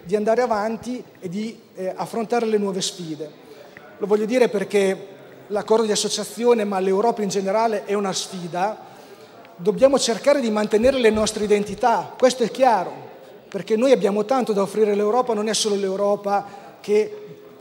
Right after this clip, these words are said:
diciamo, o-, dà a noi delle opportunità.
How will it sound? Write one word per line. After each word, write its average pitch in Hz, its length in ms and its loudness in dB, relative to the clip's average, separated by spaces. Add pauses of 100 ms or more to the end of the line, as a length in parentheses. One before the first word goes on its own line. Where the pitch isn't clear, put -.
(140)
diciamo, 208 400 -2
o-, 202 340 0
dà 220 220 0
a 220 40 -4
noi 220 320 0
delle 208 200 2
opportunità. 180 760 -6